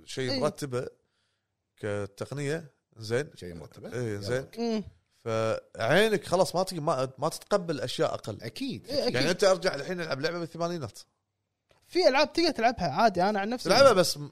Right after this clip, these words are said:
Speaker 1: خلاص تحس إنه عينك، لا، أنا شلون، أنا شلون ألعب جان؟
Speaker 2: في
Speaker 1: شلون؟
Speaker 2: ألع-، إيه، في ألعاب أنا قاعد ألعب وجهة-، أشوف في ألعاب، إيه، تقدر تلعبها الحين على قولتهم ساق بجيلها أو مت-، أو متعود عليها.
Speaker 1: إيه.
Speaker 2: في ألعاب لا، ما تقدر. لا، شلون، شلون ألقى-، شلون كنت ألعبها قبل؟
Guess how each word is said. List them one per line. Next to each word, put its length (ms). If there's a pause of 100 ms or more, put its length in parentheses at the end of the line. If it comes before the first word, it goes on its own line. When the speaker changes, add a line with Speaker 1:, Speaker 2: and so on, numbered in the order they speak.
Speaker 1:
خلاص 460 (160)
تحس 240
إنه 320
عينك، 320
لا، 340 (200)
أنا 180
شلون، 320 (100)
أنا 140
شلون 200
ألعب 380
جان؟ 160
Speaker 2:
في 60
Speaker 1:
شلون؟ 180
Speaker 2:
ألع-، 60
إيه، 220
في 160
ألعاب 260 (180)
أنا 160
قاعد 260
ألعب 280
وجهة-، 220
أشوف 300 (300)
في 100
ألعاب، 200
إيه، 120
تقدر 240
تلعبها 340
الحين 280 (720)
على 180
قولتهم 220
ساق 300
بجيلها 320
أو 420
مت-، 300
أو 80
متعود 440
عليها. 340 (260)
Speaker 1:
إيه. 260 (260)
Speaker 2:
في 140
ألعاب 220
لا، 220
ما 100
تقدر. 260 (140)
لا، 160
شلون، 360
شلون 320
ألقى-، 200
شلون 180
كنت 180
ألعبها 300
قبل؟ 220